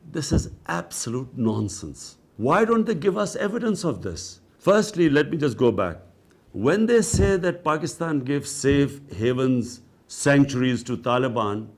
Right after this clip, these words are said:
where are these safe havens? When we say there are three million Afghan refugees in Pakistan, who are, by the way, the same ethnic group as the Taliban, Pashtuns.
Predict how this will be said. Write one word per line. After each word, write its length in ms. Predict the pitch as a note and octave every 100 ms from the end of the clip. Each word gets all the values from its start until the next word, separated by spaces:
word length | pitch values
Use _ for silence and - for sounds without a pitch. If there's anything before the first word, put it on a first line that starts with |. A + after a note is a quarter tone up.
| _ _ _
where 340 | C#3 F3 G#3+ A3
are 160 | A3
these 240 | A3+ G#3+ -
safe 260 | F3+ D#3+
havens? 520 | C3 A2 F2+ D#2+ - - -
When 300 | A#2 C3 F#3+
we 100 | G#3+
say 240 | - G3
there 160 | E3+ F3+
are 140 | E3 -
three 320 | F3 G3 F#3+
million 560 | C3+ G#2+ C3 D3+ F3 D#3
Afghan 380 | - C#3 C#3+ C3
refugees 540 | B2 B2 C3 A#2 A2
in 140 | G#2
Pakistan, 720 | - A#2 A#2 A#2 A2+ G#2+ A#2+ - - _
who 160 | - D#3+
are, 60 | C#3+
by 240 | D3 D#3+
the 100 | D#3
way, 120 | F3+
the 100 | E3
same 420 | C#3+ - G3+ G#3+
ethnic 380 | G#3+ F3+ C#3 F3
group 260 | C3 D#3 D#3
as 140 | D3
the 80 | C3+
Taliban, 580 | D3 D#3+ F3 C#3+ A#2 F2+
Pashtuns. 680 | - D3 - G#3+ C#3+ -